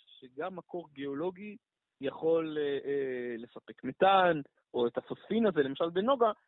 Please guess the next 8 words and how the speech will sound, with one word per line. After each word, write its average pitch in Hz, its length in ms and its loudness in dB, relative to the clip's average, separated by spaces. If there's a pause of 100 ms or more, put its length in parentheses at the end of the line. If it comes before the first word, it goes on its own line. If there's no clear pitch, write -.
(140)
מדובר 175 380 0
בהרי 170 300 2
געש, 151 600 -2
בנוגה 131 280 -16
יש 131 120 -18
הרבה 127 200 -14
הרי 139 180 -10
געש, 190 280 -8